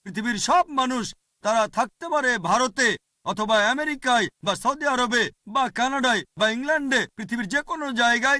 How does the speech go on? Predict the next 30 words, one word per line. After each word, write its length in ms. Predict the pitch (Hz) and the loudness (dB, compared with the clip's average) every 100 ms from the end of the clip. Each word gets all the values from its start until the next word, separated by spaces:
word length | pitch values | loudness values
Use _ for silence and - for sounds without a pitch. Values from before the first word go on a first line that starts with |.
| - | 0
তারা 180 | 202 190 | -2 0
মানবে 560 | 202 247 262 254 294 302 _ | 2 2 0 2 2 2 _
সর্বশেষ 480 | - 208 208 190 208 | -8 -8 -6 -4 -4
ও 60 | 208 | -4
চূড়ান্ত 380 | 226 277 330 285 | -2 -4 -4 -6
নবী 200 | 240 226 | -6 -2
মুহাম্মদ 380 | 202 208 202 | 0 0 -4
সাল্লাল্লাহু 220 | 147 190 190 | -6 -6 -4
আলাইহি 160 | 185 | -6
সাল্লামকে 500 | 190 190 220 214 294 302 _ - | -6 -2 -2 0 0 0 _ -8
এবং 200 | 190 175 | -8 -6
সর্বশেষ 500 | 196 220 214 196 180 | -6 -4 -4 -4 -6
ও 60 | |
চূড়ান্ত 360 | 185 247 302 277 | -4 -4 -2 -4
আসমানি 380 | 240 185 202 196 | -6 -4 -4 -4
কিতাব 260 | 185 180 | -6 -6
পবিত্র 300 | 185 165 165 | -6 -8 -10
কোরআন। 380 | 139 156 139 107 _ _ _ - - - - - - - - - - - - - - - - - - - - - - - | -4 -2 -2 -4 _ _ _ -20 -20 -20 -16 -14 -14 -12 -12 -10 -10 -8 -8 -6 -6 -6 -6 -6 -8 -8 -8 -8 -8 -2
আল্লাহ 260 | 240 302 | -2 0
আমাদের 260 | 294 254 240 | 0 0 -4
কথা 200 | 233 220 | -4 -4
দিয়েছেন 500 | 214 226 - 226 208 120 - - - | 0 0 0 0 -2 -8 -14 -12 -8
সূরা 200 | 226 208 | -2 -2
হিজর 480 | 175 190 220 208 135 - | -2 -2 0 0 -2 -10
অধ্যায় 240 | 196 226 | -6 -4
নম্বর 280 | 320 294 247 | -4 -4 -4
পনেরো 280 | 196 214 208 | -2 -2 2
আয়াত 180 | 196 214 | 2 0
নম্বর 300 | 269 214 202 | -6 -4 -2
নয় 240 | 202 175 | 0 -2